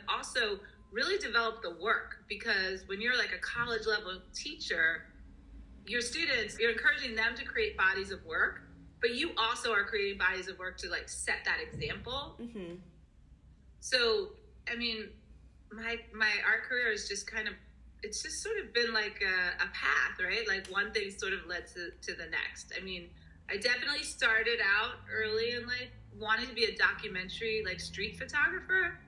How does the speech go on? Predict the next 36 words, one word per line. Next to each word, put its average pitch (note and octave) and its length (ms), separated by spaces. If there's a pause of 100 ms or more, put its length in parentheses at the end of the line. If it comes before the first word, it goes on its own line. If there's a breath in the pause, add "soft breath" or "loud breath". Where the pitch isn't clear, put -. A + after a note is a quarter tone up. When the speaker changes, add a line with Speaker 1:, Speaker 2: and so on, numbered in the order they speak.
Speaker 2:
Hmm. F4+ 220 (100)
Speaker 1:
which B3 180
is - 260 (200)
so C#4 80
ironic A#3 580
because A3 300
now G#3 180
I G#3+ 160
do, G3+ 240
like, G3 220 (100)
very, G3+ 600 (220 loud breath)
like, F#3+ 380 (120)
like, G3 200
new, G#3+ 480
you A#3 140
know, F3 140 (100)
figurative B3 580
work A3 540
and F3+ 240 (240)
new, A#3+ 120 (100)
it's G#3+ 160
like, A3 200
so G#3+ 420 (480 loud breath)
I G#3+ 60
guess C#4+ 240
when E4+ 100
I C#4 140
got A#3 180
to A3+ 140
art G#3+ 220
school, C#4 720 (760)
I A3 100
went A3+ 180
to G#3 120
a F3+ 180
very A3+ 680